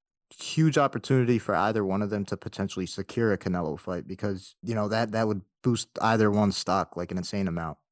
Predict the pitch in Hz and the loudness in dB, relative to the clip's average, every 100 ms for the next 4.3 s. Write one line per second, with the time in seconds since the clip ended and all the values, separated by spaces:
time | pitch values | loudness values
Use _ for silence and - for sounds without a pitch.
0 | - - 98 90 - _ _ _ 120 127 | -12 -4 -2 -4 -8 _ _ _ 2 2
1 | - 113 101 92 92 - 92 95 90 87 | 2 2 2 2 -2 -4 -4 -2 -4 -4
2 | 87 82 90 87 92 104 - 104 - _ | -4 -4 -4 -4 -4 -4 -4 -6 -8 _
3 | _ - 104 117 110 - 85 107 110 - | _ -8 -4 -4 -4 -4 -4 -4 -4 -2
4 | 90 90 | 0 0